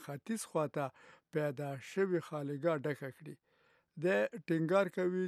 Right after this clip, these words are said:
چې په دې مسابقه کې ترکیه د امریکا او روسیې دواړو سره خبرې کوي، په داسې حال کې چې کردان د امریکا او د سوریې د حکومت سره خبرې کوي. په بیروت کې د امریکایي پوهنتون د سیاسي علومو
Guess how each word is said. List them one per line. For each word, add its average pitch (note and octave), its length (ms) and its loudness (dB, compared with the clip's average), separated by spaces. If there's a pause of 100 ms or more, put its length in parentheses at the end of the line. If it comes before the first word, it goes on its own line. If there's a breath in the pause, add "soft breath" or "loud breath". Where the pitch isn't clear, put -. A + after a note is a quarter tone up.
چې E3+ 80 -2 (160)
په - 20 0 (140)
دې E3 220 2
مسابقه D3 580 -6
کې D#3+ 120 -4 (120)
ترکیه D3+ 480 -2
د - 100 -10 (120)
امریکا C#3+ 440 -4 (160)
او D#3 100 -4 (120)
روسیې C#3+ 520 -4
دواړو F3 280 0 (100)
سره E3+ 220 2 (400 loud breath)
خبرې D3 380 2 (100)
کوي، D3 260 -2
په D3+ 60 -2 (100)
داسې F3 200 -2 (100)
حال F#3+ 160 -4
کې G3+ 160 -10
چې E3+ 80 -4 (100)
کردان D#3 460 -2
د - 160 -4
امریکا D#3 420 -4 (300)
او D#3+ 100 -4
د C#3+ 300 -8
سوریې D3+ 400 -6 (100)
د - 20 -2 (100)
حکومت F#3 320 -6 (100)
سره C#3+ 240 -4
خبرې C3+ 320 -6 (100)
کوي. C#3+ 260 -12 (540 soft breath)
په F3 160 4
بیروت F#3 340 6
کې G3+ 160 -2
د F#3+ 140 2
امریکایي E3+ 560 0 (160)
پوهنتون D#3 500 0
د D#3 140 -2
سیاسي D#3 400 -4
علومو D#3 400 0